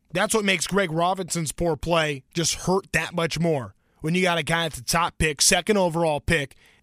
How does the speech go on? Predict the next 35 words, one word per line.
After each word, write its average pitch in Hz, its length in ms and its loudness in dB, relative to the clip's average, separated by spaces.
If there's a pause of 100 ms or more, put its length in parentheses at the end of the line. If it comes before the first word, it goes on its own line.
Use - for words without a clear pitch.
(100)
and 160 100 0
he 170 140 0
has 120 180 -4
not 170 380 0
played 170 320 -2
well 151 300 0
at 143 260 -4
all 160 260 0
for 147 140 -6
the 139 80 -2
Rams 131 380 -6
in 156 120 -4
his 139 140 -4
tenure. 120 380 -6 (100)
Is 175 140 -4
it - 100 -8
time 214 220 0
to 208 80 -2
give 180 180 -2
up 190 160 -2
on 196 160 -2
Greg 185 240 -2
Robinson? 202 560 0 (260)
I 135 80 -4
think 202 220 -2
so. 202 380 2 (340)
If 147 160 -6
nothing 208 260 2
else, 202 220 0
move 196 260 2
him 214 120 -2
to 185 120 0
a 160 60 0
different 180 320 -4
position. 185 500 0